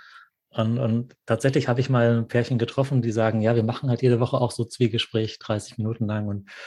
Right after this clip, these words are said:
irgendwie wird es immer besser.“ Und das sagen sie nach dreißig Jahren. Und, äh, da gibt's bei mir auch eine Sehnsucht, da würde ich gerne hin. Und,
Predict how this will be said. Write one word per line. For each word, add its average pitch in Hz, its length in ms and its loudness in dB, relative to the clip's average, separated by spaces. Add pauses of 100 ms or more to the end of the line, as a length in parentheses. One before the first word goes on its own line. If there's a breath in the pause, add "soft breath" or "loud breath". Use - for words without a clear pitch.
(200 loud breath)
irgendwie 123 260 6
wird 127 100 4
es 120 100 0
immer 123 180 4
besser.“ 107 340 2
Und 98 80 -4
das 95 100 -4
sagen 113 200 2
sie 117 60 4
nach 107 140 -2
dreißig - 420 -2
Jahren. 104 320 0
Und, 92 300 -10
äh, 98 280 -8 (640 loud breath)
da 113 80 2
gibt's - 260 -6
bei 113 100 2
mir 120 140 2
auch - 100 -8
eine 117 100 4
Sehnsucht, 117 440 2
da 104 120 0
würde 110 120 -2
ich - 80 -8
gerne 101 200 0
hin. 95 360 0
Und, 98 340 -10